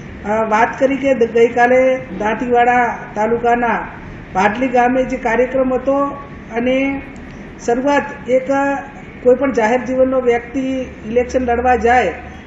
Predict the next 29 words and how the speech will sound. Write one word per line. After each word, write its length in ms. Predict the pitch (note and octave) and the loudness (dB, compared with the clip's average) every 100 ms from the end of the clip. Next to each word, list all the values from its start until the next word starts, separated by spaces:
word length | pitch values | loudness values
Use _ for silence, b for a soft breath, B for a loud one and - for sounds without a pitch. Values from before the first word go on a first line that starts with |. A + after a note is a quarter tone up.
| - | -12
ત્યારે 220 | - A#3+ C4 | -2 2 2
એના 140 | C4+ | 0
ટેકેદારો 680 | B3+ B3 B3+ B3 B3 B3+ B3 | 0 0 2 2 4 4 2
હોય, 200 | B3 B3+ | 2 2
સામાજિક 560 | B3+ A#3 A#3+ A#3+ B3 A#3+ | 0 -2 -2 -2 -2 -2
આગેવાનો 500 | A#3 A#3+ B3 B3 A#3+ | 0 0 0 0 2
હોય, 320 | A#3+ B3+ B3+ - - - | 2 2 0 -8 -16 -10
ટિકિટ 360 | A3+ A3+ B3+ A#3+ | -8 -6 -4 -2
મળે 180 | A3+ B3 | 0 2
એ 100 | A#3+ | 2
પહેલાં 680 | B3 A#3+ C4 B3 - - | 4 2 2 -4 -8 -10
એમને 200 | A3 B3 | -6 -4
પૂછવું 640 | A#3 A3+ A#3 C4 C4+ C4+ | -4 -6 -8 -4 -2 0
અને, 400 | B3 B3 B3+ C4 B3+ - - - - G3+ | 0 0 0 -2 -6 -14 -18 -18 -14 -4
અ, 40 | A#3 A#3+ | -2 0
એમનું 260 | B3 C4+ C#4+ | 2 2 0
સમર્થન 520 | C4 B3+ C4 C4+ B3 | 0 0 0 0 4
મેળવવું, 440 | B3 C4+ C#4 G#3+ D3+ - - - - - | 6 6 2 -2 -6 -14 -18 -18 -16 -4
એ 60 | |
એક 240 | C4+ C#4 C#4+ | 0 0 2
આ 140 | C#4+ C#4 - G#3 | 0 0 -8 0
લોકશાહીનો 520 | A#3 B3 C#4 C#4 D4+ | 0 2 -2 -2 -2
અને 140 | D4+ | -2
પ્રણાલિકાનો 680 | C#4 B3 B3+ B3+ B3+ B3 B3 | -2 -2 0 -2 0 0 0
ભાગ 340 | - G3 G#3 | 0 0 -2
છે. 120 | G#3+ G#3+ | 0 -2
એના 240 | A3 A#3+ | 0 -2
ભાગરૂપે 520 | G#3+ G#3 A3+ A#3 B3 | 0 -2 -2 -2 -2
ગઈકાલે 680 | A3+ A3+ A3+ A#3 A#3+ A#3+ | 2 0 0 0 2 0